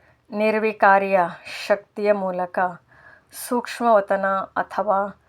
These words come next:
ಮೂರು ಲೋಕಗಳ ಅನುಭವ ಮಾಡುವಂತಹ ಶ್ರೇಷ್ಠ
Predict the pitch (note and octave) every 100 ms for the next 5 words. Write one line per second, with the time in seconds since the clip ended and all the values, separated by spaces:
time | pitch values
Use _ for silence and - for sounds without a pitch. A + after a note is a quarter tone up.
0 | _ _ _ A3 A3+ A#3 B3+ G#3+ G3 G3+
1 | G3+ G3 F#3+ F#3+ G3 _ _ - F#3 G3+
2 | G#3 G#3 G#3+ A#3 G3+ F#3+ F#3+ F#3 F3+ F#3
3 | F3+ G3 G3+ _ _ _ _ _ - A3
4 | G#3+ G#3 -